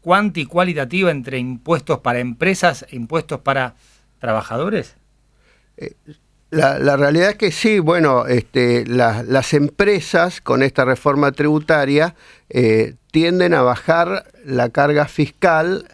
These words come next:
Speaker 2: en la medida que capitalicen y no distribuyan utilidades. Eh, en esta reforma tributaria que ya está vigente,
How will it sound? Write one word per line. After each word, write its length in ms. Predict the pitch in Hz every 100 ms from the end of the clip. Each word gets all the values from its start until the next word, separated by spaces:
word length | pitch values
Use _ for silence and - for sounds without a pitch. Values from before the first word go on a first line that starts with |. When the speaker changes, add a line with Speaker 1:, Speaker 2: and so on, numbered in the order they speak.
| _ _
Speaker 2:
en 160 | 131 127
la 80 | 127
medida 320 | 127 151 151
que 200 | 151 143
capitalicen 920 | 139 123 131 - 131 156 - 170 151
y 120 | 135
no 300 | 131 139 151
distribuyan 760 | 127 131 - 120 120 139 135 135
utilidades. 920 | 117 131 123 151 185 151 135 180 - _ - - -
Eh, 380 | 135 117 - -
en 180 | 123 139
esta 260 | 147 156
reforma 500 | 139 127 139 139 135
tributaria 800 | 127 123 123 127 143 143 139 127
que 160 | 104 117
ya 120 | 120
está 200 | - 127
vigente, 600 | 135 127 180 156 117